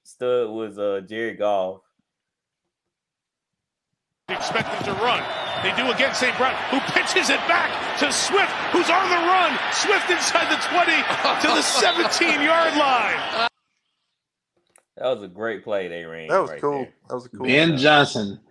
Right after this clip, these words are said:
Speaker 4: the, the head coach somewhere. Yeah, I hope he, you know what? I hope he stays with Detroit for another year, another year or two. Pay him Detroit. Pay him, make him the highest paid offense coordinator just to keep him, because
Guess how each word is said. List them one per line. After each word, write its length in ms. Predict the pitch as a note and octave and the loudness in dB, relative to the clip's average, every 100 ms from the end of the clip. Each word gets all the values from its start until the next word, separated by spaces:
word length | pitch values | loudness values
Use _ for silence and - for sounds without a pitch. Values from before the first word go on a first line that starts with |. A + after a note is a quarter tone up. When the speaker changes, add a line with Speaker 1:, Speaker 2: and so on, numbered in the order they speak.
| - | -18
Speaker 4:
the, 480 | - G#2 - G2 G2 - | -12 -12 -10 -12 -12 -12
the 80 | - | -10
head 320 | - C3+ C3 C3 | 2 4 4 4
coach 340 | D#3 C3 - | 4 4 0
somewhere. 600 | C#3+ C3+ A#2 A2+ G2+ - _ _ _ | 0 0 -2 -4 -6 -10 _ _ _
Yeah, 160 | A2 B2+ | 2 6
I 20 | |
hope 180 | G3+ G3+ | 6 4
he, 100 | F3+ - | -4 -4
you 80 | F#3+ | 0
know 120 | G3 | 2
what? 200 | F#3+ D#3 - | 2 0 -2
I 40 | C3 | 0
hope 120 | D#3 D3 | 0 -2
he 80 | |
stays 440 | C#3+ - C3 B2 A2 | -10 -6 -4 -4 -8
with 120 | G2 | -14
Detroit 460 | G2 - G2 F2 - | -16 -14 -14 -16 -20
for 200 | - G2+ F#2 | -18 -16 -14
another 280 | G#2 G#2+ G2 | -10 -10 -10
year, 300 | G2 F2+ - _ _ _ _ _ | -12 -16 -20 _ _ _ _ _
another 200 | A#2 A2+ | -8 -4
year 160 | A2 G2 | -4 -6
or 40 | |
two. 300 | F#2+ - G2+ D#2+ | -6 -8 -8 0
Pay 180 | C#3 E3 | 4 4
him 120 | D#3+ | 4
Detroit. 480 | A#2+ - B2 A2+ - | 0 0 0 0 -2
Pay 180 | A#2 C3 | -4 -2
him, 260 | C3 B2+ - _ _ _ - | -2 -4 -8 _ _ _ -6
make 140 | A#2 B2+ | 0 2
him 480 | B2+ A#2 A2 G#2 - | 2 -2 -4 -6 -10
the 160 | A2 G#2+ | -6 -2
highest 400 | B2+ C3+ C3+ - | 4 4 4 2
paid 180 | C#3 C3+ | -2 0
offense 280 | B2+ C3 A#2 | -2 -6 -16
coordinator 580 | - C3 B2 A#2 A#2 A2 | -8 -6 -6 -8 -8 -8
just 140 | A2 | -10
to 60 | A#2 | -8
keep 220 | - B2+ | -4 -4
him, 220 | A2+ A2 G#2+ _ _ - | -4 -10 -14 _ _ -20
because 640 | - - G#2 G2 F#2 E2+ | -14 -10 -8 -8 -12 -16